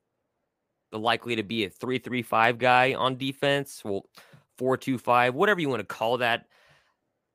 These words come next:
alignment where the fourth guy on the front is actually an edge rusher, linebacker, et cetera, or even the cheetah position, which I think McCullough could do a variety of things for you in that place. But how would you assess Venables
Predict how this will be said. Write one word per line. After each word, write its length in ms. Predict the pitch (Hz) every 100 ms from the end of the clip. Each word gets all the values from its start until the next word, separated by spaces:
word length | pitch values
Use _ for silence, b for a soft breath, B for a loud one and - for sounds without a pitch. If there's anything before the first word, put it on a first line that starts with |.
| _ _ _ _ -
alignment 680 | 123 123 120 143 131 123
where 520 | 110 117 113 117 107 _ _ -
the 80 |
fourth 340 | - 139 123 -
guy 380 | 120 113 113 110
on 80 |
the 60 | 104
front 340 | - 117 117 -
is 160 | 113
actually 320 | 113 110 - 107
an 100 | 101
edge 200 | 104 107
rusher, 460 | 110 - 110 110
linebacker, 920 | 95 101 110 107 104 - 104 104 107 95
et 120 | 90
cetera, 720 | - 107 107 107 104 104 107
or 220 | - 113
even 460 | 117 117 113 110 90
the 100 | 107
cheetah 340 | 92 - 120 110
position, 760 | 110 101 107 110 107 110 104
which 200 | 107 107
I 80 | 101
think 240 | 113 107
McCullough 380 | 98 - 107 117
could 180 | 110 98
do 460 | 110 113 117 113
a 80 | 101
variety 460 | 98 107 104 113 107
of 100 | 98
things 300 | 107 113 107
for 160 | 113
you 360 | 117 113 117 113 -
in 120 | 113
that 200 | 113 104
place. 340 | 113 113 110 -
But 200 | 110 101 b b b b
how 140 | 160
would 180 | 226 277
you 100 | 269
assess 480 | 185 - - 127 -
Venables 880 | 95 90 120 127 113 107 104 -